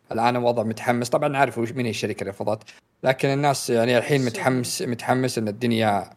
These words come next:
Speaker 1: مفتوحة وإن الوضع كله صار فيه كروس بلاي وخلاص،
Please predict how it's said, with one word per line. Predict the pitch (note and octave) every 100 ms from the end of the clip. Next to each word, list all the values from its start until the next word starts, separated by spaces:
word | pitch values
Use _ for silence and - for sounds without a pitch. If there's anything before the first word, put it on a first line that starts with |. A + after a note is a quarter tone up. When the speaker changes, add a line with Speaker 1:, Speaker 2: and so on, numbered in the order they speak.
| _ _
Speaker 1:
مفتوحة | G#2+ - C3+ A#2 - A2 A2 - _
وإن | A2 A2+
الوضع | A2+ B2 A2
كله | G#2+ C3 A2+ A2
صار | A2+ A2
فيه | G#2+ A2
كروس | - A#2 -
بلاي | A#2+ G#2+
وخلاص، | - G#2 G#2+ -